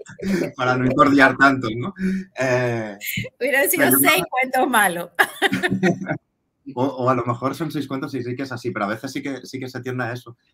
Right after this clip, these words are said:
Speaker 1: Y claro, supongo que, que no sé, que a mí a veces hay novelas muy imperfectas que giran de una manera obsesiva sobre una misma idea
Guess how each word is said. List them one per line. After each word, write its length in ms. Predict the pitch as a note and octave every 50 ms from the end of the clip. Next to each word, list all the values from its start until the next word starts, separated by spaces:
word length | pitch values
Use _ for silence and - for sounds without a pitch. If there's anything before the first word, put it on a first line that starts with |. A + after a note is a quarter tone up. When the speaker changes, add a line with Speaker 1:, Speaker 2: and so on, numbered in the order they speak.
| _ _ _
Speaker 1:
Y 80 | G#2
claro, 240 | G2 B2 B2 B2+ A#2+
supongo 340 | A#2+ A#2+ F#3+ G3+ C4+ A2 A2+
que, 140 | B2 B2 A#2+ G#2+ G#2 G2+ - - _ _ _ _ _ _ _ _ _ _ _ _ _ _ _ _ _ _ _ _ _ _ _ _ _ _ _
que 120 | - C3+
no 120 | B2 C#3 D#3
sé, 280 | - - C#3+ D3+ D3
que 80 | C3 C3+
a 60 | A#2
mí 160 | A#2+ B2 C3+
a 100 | D#3 D#3+
veces 340 | D3 C#3 C3+ C3+ F3 D#3+ E3
hay 220 | D#3 C3+ C3 C3+ C3+
novelas 440 | C3+ C3+ C3 B2+ B2 C3+ C#3 B2+
muy 380 | B2+ C3+ B2+ B2+ B2+ C3 C3 C3
imperfectas 720 | C3 B2+ B2 B2+ A#2 - - B2+ C3 B2+ - C3+ C3 B2+ -
que 120 | - A2+
giran 460 | - _ - B2 A#2+ A#2 A#2+ A#2+ A#2+
de 60 | A#2 A2+
una 100 | A2+ A2+
manera 220 | A2+ A2 A2+ A2
obsesiva 440 | A2 A2 - - - - - G#2+ A2
sobre 240 | - - G#2+ G#2+ G#2+
una 140 | G#2 G#2
misma 300 | G#2+ G#2+ G#2 G2 G#2+ G#2+
idea 360 | G#2+ G#2 A2 A2+ A2+ A#2+ A#2+